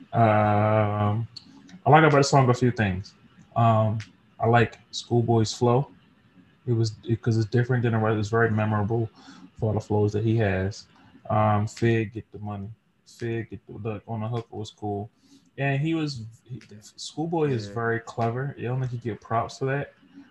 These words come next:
Speaker 1: when he says certain things and how it connects to other things. And I think there are certain bars through this album, through the song, that really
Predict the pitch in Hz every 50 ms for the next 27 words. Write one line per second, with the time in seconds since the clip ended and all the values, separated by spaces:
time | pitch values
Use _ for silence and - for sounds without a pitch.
0 | - - 120 113 113 113 - - - 120 120 120 - - 113 113 117 117 113 -
1 | 113 110 110 107 110 113 110 107 104 110 104 98 101 104 101 - - 101 98 98
2 | 101 101 - - - - - 107 110 110 110 - 117 117 120 127 131 127 120 -
3 | - 107 110 107 - 113 113 104 98 - 117 113 110 110 - - 123 113 107 107
4 | 107 104 101 110 101 104 104 104 101 98 101 101 - - _ _ _ - - _
5 | _ - - _ _ _ _ 117 113 110 107 107 107 104 104 107 107 104 104 113
6 | 113 113 - - 101 107 107 104 101 107 101 98 104 110 - _ _ _ _ _
7 | _ _ _ _ _ _ _ _ _ _ _ _ _ _ - _ _ _ _ _
8 | - _ _ - 131 131 131 123 117 110 - - 131 131 127 123 117 113 107 110
9 | - _ _ _ _ _ _ _ 120 113 113 110 110 - - 113 117 117 117 113
10 | 113 110 107 113